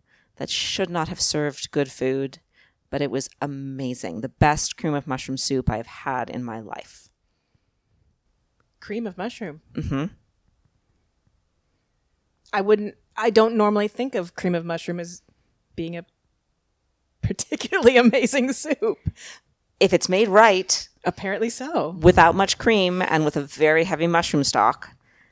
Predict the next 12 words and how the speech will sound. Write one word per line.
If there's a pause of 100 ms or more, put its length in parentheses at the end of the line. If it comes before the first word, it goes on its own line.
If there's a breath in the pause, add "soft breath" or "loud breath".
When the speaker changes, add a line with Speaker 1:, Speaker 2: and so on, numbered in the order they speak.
(460 soft breath)
Speaker 1:
And
that
meal
is
a
fantastic
example
of
beautiful
and
true. (300)
Speaker 2:
Mm-hmm.